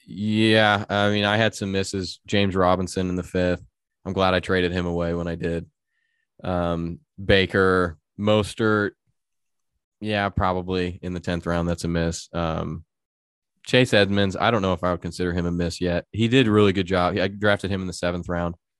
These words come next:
He was a good player for me last season.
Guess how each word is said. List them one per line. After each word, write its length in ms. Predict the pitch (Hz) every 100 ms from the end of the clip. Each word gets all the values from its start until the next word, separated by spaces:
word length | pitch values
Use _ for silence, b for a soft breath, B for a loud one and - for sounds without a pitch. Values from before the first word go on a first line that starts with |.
| _ _ _ -
He 140 | 113
was 100 | 110
a 60 | 98
good 180 | 101 85
player 240 | 92 90
for 160 | - 92
me 140 | 90
last 280 | 87 87 -
season. 460 | 92 87 90 85